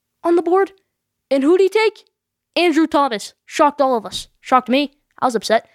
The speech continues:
Tristan Wirfs was, like, Pro Bowler this year. Really, really good player as a rookie, protecting Tom Brady now in Tampa Bay. The Giants took him. Maybe Daniel Jones wouldn't have gone sacked that,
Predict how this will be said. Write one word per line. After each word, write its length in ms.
Tristan 280
Wirfs 300
was, 80
like, 140
Pro 220
Bowler 220
this 180
year. 140
Really, 240
really 180
good 140
player 300
as 140
a 40
rookie, 520
protecting 340
Tom 300
Brady 260
now 200
in 60
Tampa 300
Bay. 360
The 80
Giants 280
took 160
him. 180
Maybe 260
Daniel 240
Jones 260
wouldn't 140
have 100
gone 220
sacked 300
that, 160